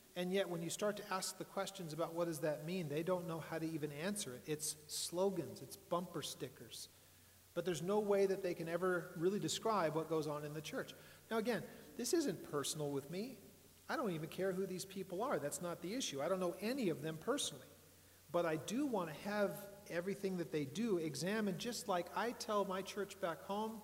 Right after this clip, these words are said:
or the church that I pastor, "Hey, whatever you hear from me, you take it against the authority of the Word of God by the leading of the Holy Spirit, and you check those things to see if they're right."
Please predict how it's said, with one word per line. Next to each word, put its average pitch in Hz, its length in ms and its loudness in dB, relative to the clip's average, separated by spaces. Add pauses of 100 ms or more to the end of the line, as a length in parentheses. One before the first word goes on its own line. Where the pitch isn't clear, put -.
or 156 80 -4
the 139 120 -6
church 190 300 -4
that 165 80 0
I 147 80 0
pastor, 196 540 0 (460)
"Hey, 208 300 2
whatever 190 400 4
you 254 140 2
hear 226 260 0
from 233 200 -4
me, 254 220 -6 (320)
you 226 160 -2
take 196 280 0
it 180 60 0
against 175 340 -2
the 156 120 -2
authority 202 480 0
of 143 100 -2
the 151 80 0
Word 175 220 0
of 151 160 -4
God 160 280 0
by 143 140 0
the 123 120 -2
leading 170 360 -2
of 160 140 -4
the 160 80 -4
Holy 143 280 -2
Spirit, 143 380 -2
and 131 180 -6
you 156 80 -2
check 160 360 -4
those 147 240 -4
things 143 300 -8
to 147 100 -10
see 135 240 -4
if 127 100 -8
they're 147 140 -4
right." 190 200 -6